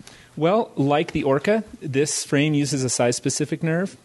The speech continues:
so that we get the same kind of feel in the small size that we do in the larger sizes. Um, this bike is available in three sizes now,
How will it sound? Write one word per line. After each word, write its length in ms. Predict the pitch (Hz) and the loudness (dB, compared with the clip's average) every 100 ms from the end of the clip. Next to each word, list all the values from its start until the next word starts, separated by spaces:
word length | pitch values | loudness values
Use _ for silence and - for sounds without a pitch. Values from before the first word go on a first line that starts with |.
| 110 | -14
so 240 | - - 123 | -8 0 2
that 180 | 123 123 | 2 2
we 120 | 120 | 0
get 180 | 123 - | 0 -2
the 80 | |
same 320 | 120 127 123 123 | -4 0 2 2
kind 240 | 127 123 | 2 0
of 80 | 113 | 0
feel 380 | - 123 131 135 | 0 2 2 0
in 160 | 113 | -2
the 80 | 104 | -2
small 340 | - 113 113 | -4 -2 -2
size 460 | 120 127 123 135 143 | -2 -2 0 0 -2
that 100 | - | -4
we 80 | 113 | -2
do 220 | 107 110 | 0 0
in 100 | 104 | 0
the 60 | 104 | 0
larger 320 | 101 113 127 | 0 0 -2
sizes. 580 | - 135 147 165 175 - - - - | -2 0 0 -2 -6 -12 -20 -20 -6
Um, 300 | 110 101 104 | 0 2 2
this 100 | 107 | 0
bike 260 | 117 110 | 0 0
is 160 | - 120 | 0 0
available 380 | 120 117 117 117 | 2 2 2 2
in 80 | 110 | 0
three 140 | 117 | -2
sizes 400 | 113 110 120 127 | 0 -2 -2 -4
now, 240 | 143 147 | -6 -6